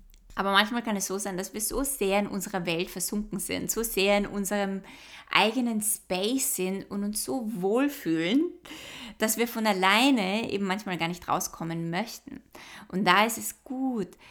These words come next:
dass andere Menschen uns da immer wieder rausholen. Und energetisch funktioniert das so, dass wir wirklich einen, sobald wir uns zurückziehen,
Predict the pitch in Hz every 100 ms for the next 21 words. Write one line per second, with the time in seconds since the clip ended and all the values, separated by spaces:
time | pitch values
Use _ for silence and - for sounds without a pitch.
0 | - - - 196 190 196 - - - -
1 | _ _ - 202 240 277 262 214 185 202
2 | - 208 202 190 175 - - 196 202 196
3 | 175 180 175 175 - - - 160 185 -
4 | - - - - - - - - - 196
5 | 190 196 - 202 190 190 226 277 - 214
6 | 214 202 185 180 - 175 175 202 196 185
7 | 175 185 220 - 180 175 175 175 - -
8 | - 175 220 277 - - 208 240 - -
9 | 185 190 240